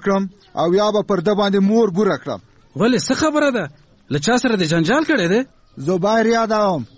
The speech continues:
Speaker 1: وینه به یې ځمکې ته نه پرېږدم.
Speaker 2: کوم زبیر؟
Speaker 1: هغه زموږ په کوڅه کې چې دوکان جوړ کړی، د ده له خاطره مې ورور پوډري شو.
Speaker 2: ګوره بچیه، ته را وګرځه، دا یې د حل لاره نه ده. سمه لاره به ورته پیدا کړو.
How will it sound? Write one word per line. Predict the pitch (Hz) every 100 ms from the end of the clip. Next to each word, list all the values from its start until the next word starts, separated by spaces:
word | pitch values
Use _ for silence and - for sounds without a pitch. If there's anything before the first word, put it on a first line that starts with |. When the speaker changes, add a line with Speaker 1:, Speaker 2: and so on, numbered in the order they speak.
| _
Speaker 1:
وینه | 170 220 233
به | 233
یې | 185
ځمکې | 247 254 240
ته | 233
نه | 226
پرېږدم. | 220 185 151 123 - -
Speaker 2:
کوم | - 160 262
زبیر؟ | 311 302 285 202 _ _ _ -
Speaker 1:
هغه | 214 226
زموږ | 185 262 220
په | 214
کوڅه | 240 269
کې | 269 233
چې |
دوکان | 240 233 262 254
جوړ | 233 240 233
کړی، | 214 131 - _ _
د | 143
ده | 190 254
له | 254
خاطره | 240 214 269 254
مې | 254
ورور | 240 240 277 208
پوډري | 262 240 240
شو. | 214 220 147 - - -
Speaker 2:
ګوره | 131 123 143 107
بچیه، | 92 - 123 165 - - _
ته | -
را | 123 104
وګرځه، | 120 180 175 185
دا | 120 120
یې |
د | 107
حل | 104 120
لاره | 135 113
نه | 98 143
ده. | 147 107 - -
سمه | - - 151 123
لاره | 107 135 208
به | 220
ورته | 208 214
پیدا | 208 202 190
کړو. | 185 180